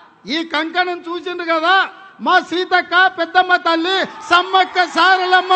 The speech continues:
ఆశీర్వాదంతోటి కేసీఆర్ చెరలో ఫామ్ హౌస్ లో బందీ అయిన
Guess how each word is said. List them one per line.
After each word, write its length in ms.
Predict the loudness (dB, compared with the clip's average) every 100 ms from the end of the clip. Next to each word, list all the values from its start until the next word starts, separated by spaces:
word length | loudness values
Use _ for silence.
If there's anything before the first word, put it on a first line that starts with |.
| 0 -2 2
ఆశీర్వాదంతోటి 1400 | 4 4 2 0 4 4 4 0 4 6 6 2 -4 -4 -10 -20 -20 -20 -20 -20 -20 -20 -20 -20 -20 -20 _ -20 -20 -20 -20 -20 -20 -20 -20 -20 _ _ -20 _ _ -2
కేసీఆర్ 920 | 0 0 -2 -4 -2 -2 -4 -6 -4
చెరలో 420 | -2 -2 -2 -2
ఫామ్ 380 | -2 0 0 -2
హౌస్ 200 | -6 -6
లో 160 | -6
బందీ 540 | -6 -2 -2 -2 -4 -2
అయిన 460 | 0 0 -2 -2